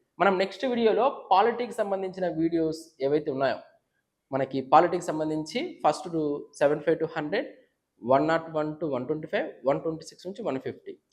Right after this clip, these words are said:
ఇలా సిక్స్త్ మోడల్ పేపర్లో పాలిటిక్స్ సంబంధించిన మూడు వీడియోలు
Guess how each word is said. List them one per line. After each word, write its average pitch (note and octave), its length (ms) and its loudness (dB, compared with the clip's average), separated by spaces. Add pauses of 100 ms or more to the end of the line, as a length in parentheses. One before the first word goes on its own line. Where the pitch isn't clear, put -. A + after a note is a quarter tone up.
(100)
ఇలా E3 380 6 (240)
సిక్స్త్ G#3+ 400 -6
మోడల్ G3 260 0
పేపర్లో F#3 360 0
పాలిటిక్స్ F3 440 0
సంబంధించిన D3 800 -6 (120)
మూడు D#3+ 200 0
వీడియోలు D#3 540 -2